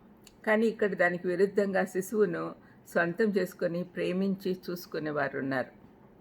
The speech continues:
ఐదవది, గొర్రెల కాపర్లను లేవీయుల గొర్రెల కాపర్లు అని పిలిచేవారు. పస్కా పశువును చూసుకునేవారు వాళ్ళు. గొర్రె పిల్లలను పొత్తిగుడ్డలతో చుట్టి భద్రపరిచేవారు. అందుకే వారికి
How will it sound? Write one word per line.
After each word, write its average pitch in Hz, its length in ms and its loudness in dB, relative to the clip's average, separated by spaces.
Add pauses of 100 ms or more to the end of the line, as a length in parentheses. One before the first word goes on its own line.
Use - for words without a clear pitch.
(640)
ఐదవది, 214 480 6
గొర్రెల 185 320 4
కాపర్లను 180 680 0
లేవీయుల 185 560 0
గొర్రెల 156 360 -2
కాపర్లు 147 500 -4
అని 175 120 -2
పిలిచేవారు. 139 640 -6 (600)
పస్కా 196 280 0
పశువును 190 560 0
చూసుకునేవారు 160 640 -6
వాళ్ళు. - 260 -6 (560)
గొర్రె 208 160 4
పిల్లలను 208 460 2
పొత్తిగుడ్డలతో 190 680 -2
చుట్టి 185 460 -2
భద్రపరిచేవారు. 147 1120 -6
అందుకే 175 280 -4
వారికి 147 580 -2